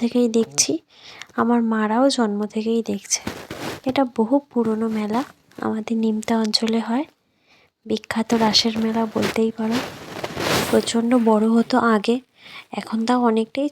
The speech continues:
ছোট হয়ে গেছে, আগে আরও বড় হতো। কত খেলনাবাটি দেখো, দেখলে মনে হয় আজও নিয়ে বসে খেলতে শুরু করে দিই। আজ সবাই মিলে ঘুরতে এসছি, দাদা এসছে, বৌদি এসছে,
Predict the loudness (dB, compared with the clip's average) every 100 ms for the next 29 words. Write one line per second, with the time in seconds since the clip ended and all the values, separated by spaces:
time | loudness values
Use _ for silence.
0 | -2 -4 -4 0 0 0 -2 -2 -2 0
1 | 0 2 4 4 2 2 0 -2 -4 -10
2 | _ _ _ _ _ _ _ _ _ _
3 | _ _ _ _ _ _ 0 2 2 0
4 | 2 4 4 2 2 0 0 -4 -6 _
5 | _ _ _ _ _ -4 -2 2 4 4
6 | 4 4 4 4 2 2 4 4 4 2
7 | 2 0 -2 -2 -2 -2 -2 0 0 0
8 | -2 -2 -2 -6 -6 -20 -20 -20 _ _
9 | _ _ -20 -20 _ _ -14 -2 -2 0
10 | -2 0 2 2 2 2 0 -2 -12 -6
11 | -4 -2 -2 -4 -4 -6 _ _ -2 0
12 | 2 2 0 0 -4 -2 -2 0 -2 -2
13 | 0 2 2 0 2